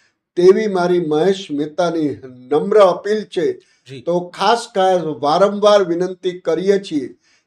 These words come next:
Speaker 1: કે અમારા રક્તદાન કેમ્પને આપ વધુને વધુ સફળ બનાવો, તેવી અમારી ભાવના છે.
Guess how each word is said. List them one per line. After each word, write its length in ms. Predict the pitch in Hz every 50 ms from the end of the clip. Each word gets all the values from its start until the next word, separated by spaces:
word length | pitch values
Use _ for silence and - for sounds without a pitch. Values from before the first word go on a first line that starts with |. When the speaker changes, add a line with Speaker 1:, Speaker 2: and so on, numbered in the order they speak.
| _ -
Speaker 1:
કે 120 | 156 156
અમારા 480 | 151 151 151 180 196 202 214 208 208 208
રક્તદાન 720 | 196 190 170 - - - 185 175 175 180 180 180 175 175
કેમ્પને 680 | 170 170 175 175 175 175 175 170 170 170 170 165 170 _ _ _ -
આપ 340 | - 156 170 170 - - 139
વધુને 400 | 135 135 135 160 185 214 233 240
વધુ 300 | 214 208 196 180 202 196
સફળ 440 | - - 175 160 - 175 175 170
બનાવો, 640 | 160 151 151 151 165 180 180 180 175 175 175 180 - _ _ _ _ _ _ _ _ _ _ -
તેવી 600 | 160 165 180 180 202 196 196 185 180 - - - -
અમારી 360 | 135 147 160 175 175 175 175
ભાવના 540 | 175 170 - 135 143 160 165 165 160 160 151
છે. 340 | 147 151 - 147 143 147 _